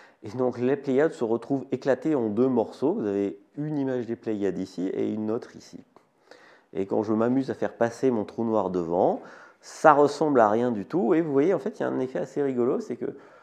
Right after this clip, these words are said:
le trou noir n'occulte pas les Pléiades, au contraire, il va, il va pousser les Pléiades un peu sur le bord. Donc autant si vous avez la Lune qui passe devant les Pléiades, ben, ça peut occulter les Pléiades. Enfin, je ne crois pas que la, la Lune puisse occulter les Pléiades, elle est pas au, mais vous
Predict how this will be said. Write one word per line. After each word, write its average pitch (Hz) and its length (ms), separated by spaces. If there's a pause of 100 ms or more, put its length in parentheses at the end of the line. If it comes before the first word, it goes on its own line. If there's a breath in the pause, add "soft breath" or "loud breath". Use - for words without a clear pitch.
(200 loud breath)
le 117 120
trou 156 180
noir 196 200
n'occulte 185 540
pas 190 180
les 156 120
Pléiades, 156 380
au 139 60
contraire, 196 400
il 165 100
va, 110 360 (260 loud breath)
il 107 100
va 135 120
pousser 202 600
les 160 120
Pléiades 151 380
un 127 80
peu 151 140
sur 127 200
le 120 60
bord. 104 260 (600 soft breath)
Donc 104 180
autant 170 240
si 180 140
vous 123 160
avez 131 220
la 117 100
Lune 139 260
qui - 120
passe 110 300
devant 90 220
les 92 100
Pléiades, 104 420
ben, 73 80
ça - 140
peut 87 120
occulter 95 440
les 90 80
Pléiades. 92 420
Enfin, - 160
je 87 60
ne - 40
crois - 160
pas 101 120
que - 100
la, - 140 (100)
la 85 100
Lune 92 140
puisse - 220
occulter 85 340
les 85 80
Pléiades, 95 300
elle 82 80
est - 20
pas 90 120
au, 87 280
mais 87 220
vous 90 80